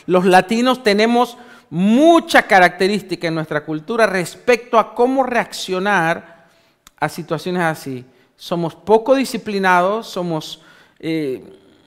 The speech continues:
nos tomamos a la ligera las cosas,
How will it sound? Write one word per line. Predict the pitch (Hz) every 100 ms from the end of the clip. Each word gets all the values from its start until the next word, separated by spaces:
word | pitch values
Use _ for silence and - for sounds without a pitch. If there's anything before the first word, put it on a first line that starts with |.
| _ -
nos | 190 196 -
tomamos | 185 190 247 262
a | 262
la | 233
ligera | 220 202 220 226
las | 220 214
cosas, | 214 214 - 220 -